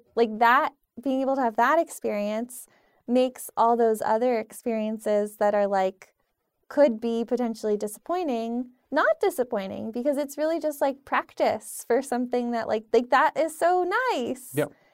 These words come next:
Speaker 1: And if you weren't sort of going around being, like, willing to just engage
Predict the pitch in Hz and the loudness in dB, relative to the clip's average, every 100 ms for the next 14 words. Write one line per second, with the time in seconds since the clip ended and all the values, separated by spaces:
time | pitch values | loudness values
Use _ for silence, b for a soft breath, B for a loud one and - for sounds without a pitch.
0 | - - 277 302 285 285 262 285 320 - | -8 0 2 2 2 0 0 0 -2 -6
1 | - - 269 262 247 247 240 240 233 226 | -8 0 2 2 0 0 0 0 -2 -2
2 | 226 233 233 240 b b b b - 240 | 0 0 -2 -4 b b b b -2 0
3 | 262 262 247 226 220 220 - - 208 220 | 2 2 0 2 0 -2 -14 -6 0 4
4 | 233 233 240 240 233 220 220 208 208 214 | 4 2 -2 -2 -2 -4 -4 -6 -2 0
5 | 226 202 - - | 0 -2 -10 -20